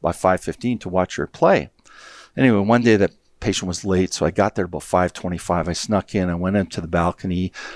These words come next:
Nobody could see me. And she was a setter, so she's not looking around. She's doing setting. Anyway, I watched the whole game. I picked her up and we're going home. She looked at me and said, "Dad, why were you late?"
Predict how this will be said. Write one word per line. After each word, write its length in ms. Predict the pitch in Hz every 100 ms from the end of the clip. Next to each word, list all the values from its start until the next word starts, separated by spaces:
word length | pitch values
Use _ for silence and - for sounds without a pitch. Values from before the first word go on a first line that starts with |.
| -
Nobody 300 | 110 101 95
could 180 | 85 90
see 240 | - 95
me. 120 | 95 92
And 100 | 85
she 100 | 117
was 120 | 123
a 40 |
setter, 380 | 92 - 143 82
so 160 | - -
she's 160 | -
not 160 | 202 90
looking 240 | 101 -
around. 240 | 85 101 -
She's 240 | 127 127
doing 200 | - 90
setting. 420 | - 120 113 82 _ - - - - - _
Anyway, 200 | 180 151
I 40 | 120
watched 280 | 139 160
the 80 | 131
whole 220 | 120 117
game. 320 | 104 117 135 98
I 60 |
picked 280 | 87 139 -
her 80 | 120
up 120 | -
and 180 | 101 98
we're 160 | 98
going 260 | 82 104 101
home. 220 | 117 131
She 180 | 113 -
looked 180 | 110 -
at 40 |
me 60 | 117
and 40 |
said, 180 | - 95
"Dad, 200 | 107 120
why 160 | 113 117
were 100 | 107
you 100 | 98
late?" 360 | 107 143 -